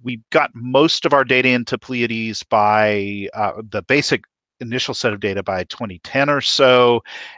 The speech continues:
and, uh, we now record about thirty-six thousand, almost thirty-seven thousand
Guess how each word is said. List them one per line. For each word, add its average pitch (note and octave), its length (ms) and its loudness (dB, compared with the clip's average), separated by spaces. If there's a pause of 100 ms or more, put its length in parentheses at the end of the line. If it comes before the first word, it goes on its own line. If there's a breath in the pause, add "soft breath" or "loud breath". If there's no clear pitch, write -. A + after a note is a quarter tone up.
(140)
and, G#2+ 380 -4
uh, G2+ 120 -2
we A2 180 -10
now A2+ 800 0
record A#2 580 -6
about G#2 400 0
thirty-six - 800 -4
thousand, A2 380 0
almost C3 480 0
thirty-seven A2+ 640 -2
thousand G2+ 600 -4